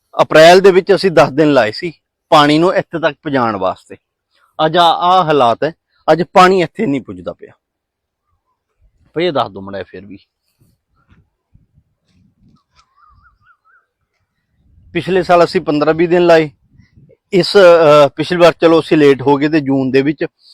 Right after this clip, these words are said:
ਇਸ ਵਾਰ ਤਾਂ ਅਸੀਂ, ਅਹ, ਅਪ੍ਰੈਲ ਦੇ ਵਿੱਚ ਹੀ ਦਸ ਦਿਨ ਲਾਤੇ ਤੇ, ਪਰ ਪਾਣੀ, ਪਾਣੀ ਪਹੁੰਚਾ ਵੀ ਦਿੱਤਾ, ਪਰ ਪਾਣੀ ਹੁਣ ਫੇਰ ਸੁੱਕ ਗਿਆ।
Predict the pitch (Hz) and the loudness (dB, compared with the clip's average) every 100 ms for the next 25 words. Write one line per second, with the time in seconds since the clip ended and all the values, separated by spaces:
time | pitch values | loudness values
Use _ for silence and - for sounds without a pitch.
0 | _ 185 180 175 165 151 170 185 170 156 | _ -6 -2 4 2 4 -2 -2 -8 -8
1 | - 147 151 160 - 143 143 147 151 147 | -2 2 2 0 0 2 2 0 -4 -4
2 | - 147 135 120 127 120 98 90 127 160 | -6 -4 -4 -4 -6 -4 -4 -6 -12 -12
3 | - _ _ _ 185 170 - 165 170 180 | -14 _ _ _ -2 -2 2 2 2 -2
4 | 170 - 156 165 156 160 143 147 175 175 | -6 -2 -2 -2 -4 0 2 2 0 -4
5 | - 196 - _ _ - 185 196 196 170 | 0 0 0 _ _ -8 -4 -2 -2 -2
6 | 170 143 123 110 - 104 107 | -4 -4 -8 -8 -12 -16 -18